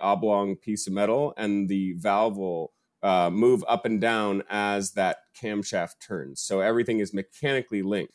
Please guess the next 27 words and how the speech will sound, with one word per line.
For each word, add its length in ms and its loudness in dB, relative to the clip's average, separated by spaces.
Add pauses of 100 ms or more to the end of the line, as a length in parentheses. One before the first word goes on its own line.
(260)
And 280 0
this 300 -2 (220)
leads 240 -2
to 80 -2
very 260 6
reliable 540 4
motion. 400 0
It 100 -2
also 240 0
lets 160 -6
you 100 -2
adjust 380 -4
speed 260 -4
on 140 0
the 60 -6
fly, 320 0
so 140 -6
you 60 -2
turn 180 -6
that 180 -4
shaft 260 -2
faster 480 -4 (260)
and 80 -4
your 80 0
cam 280 0
moves 360 2
faster. 500 -2